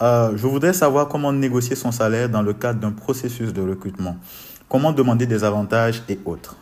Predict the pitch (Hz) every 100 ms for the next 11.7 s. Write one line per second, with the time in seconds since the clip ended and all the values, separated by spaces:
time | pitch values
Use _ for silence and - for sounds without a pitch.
0 | - 92 104 117 - 120 123 117 110 117
1 | 95 107 - 113 110 92 98 185 160 -
2 | - - - - - - 131 113 - 135
3 | 123 123 120 127 131 - 120 117 - 107
4 | 101 110 104 110 104 92 90 - - 123
5 | 120 120 117 104 95 110 - - - -
6 | - - - - 95 101 101 98 98 98
7 | 95 95 95 92 90 87 - - - 107
8 | - 117 120 151 151 135 139 120 117 113
9 | 107 110 110 101 107 98 - 87 90 87
10 | 110 110 123 131 120 90 101 98 98 107
11 | 98 92 85 92 92 95 92